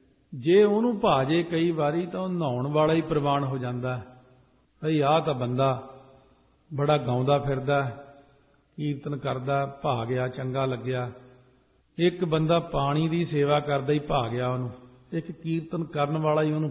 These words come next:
ਭਾ ਗਿਆ, ਇੱਕ ਸਵਾਹ ਨਾਲ ਭਾਂਡੇ ਹੀ ਮਾਂਜੀ ਜਾਂਦਾ। ਪਿੰਡੇ ਤੇ ਸਵਾਹ ਕਾਹਨੂੰ ਮਲਣੀ? ਪਰ ਮਹਾਰਾਜ ਕਹਿੰਦੇ ਕਈ ਵਾਰ ਪਿੰਡੇ ਤੇ ਸਵਾਹ ਮਲੀ ਮਲਾਈ ਵਾਲਾ ਹੀ ਭਾ ਗਿਆ ਉਹਨੂੰ।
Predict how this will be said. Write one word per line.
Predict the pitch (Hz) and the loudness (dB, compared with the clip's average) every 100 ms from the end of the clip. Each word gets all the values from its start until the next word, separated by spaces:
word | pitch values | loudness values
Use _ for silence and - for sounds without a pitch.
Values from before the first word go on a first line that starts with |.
| 151 | -2
ਭਾ | 135 113 | -4 -2
ਗਿਆ, | 123 131 117 101 - - - _ _ _ _ - | -2 -2 -2 -8 -18 -20 -20 _ _ _ _ -2
ਇੱਕ | 170 185 190 202 196 - - - - - - _ _ _ _ - | 0 2 2 2 0 -8 -16 -20 -20 -20 -20 _ _ _ _ -6
ਸਵਾਹ | 151 170 208 | 2 4 4
ਨਾਲ | 208 202 | 2 2
ਭਾਂਡੇ | 202 160 131 | 0 -2 0
ਹੀ | 175 | 0
ਮਾਂਜੀ | 185 160 160 | 2 0 0
ਜਾਂਦਾ। | 156 139 127 135 123 - - _ _ _ _ _ - | -2 -4 -6 -6 -8 -14 -20 _ _ _ _ _ -6
ਪਿੰਡੇ | 165 170 208 | -2 4 4
ਤੇ | 214 | 4
ਸਵਾਹ | 220 208 208 | 0 0 0
ਕਾਹਨੂੰ | 202 190 196 | 0 0 0
ਮਲਣੀ? | 143 127 120 107 101 - - _ _ _ _ | 2 0 -2 -6 -12 -18 -20 _ _ _ _
ਪਰ | 151 | -10
ਮਹਾਰਾਜ | 135 156 185 202 | -2 2 4 2
ਕਹਿੰਦੇ | 202 208 | 0 -2
ਕਈ | 208 180 190 | -2 -2 -2
ਵਾਰ | 202 | -2
ਪਿੰਡੇ | 208 175 165 185 | -2 -4 0 0
ਤੇ | 185 185 | 0 -4
ਸਵਾਹ | 175 180 208 | -2 -2 0
ਮਲੀ | 175 175 | 2 2
ਮਲਾਈ | 185 180 180 180 | 2 2 4 4
ਵਾਲਾ | 180 | 4
ਹੀ | 180 | 2
ਭਾ | 180 180 131 | 2 0 0
ਗਿਆ | 139 151 | -2 -2
ਉਹਨੂੰ। | 165 165 | -2 -4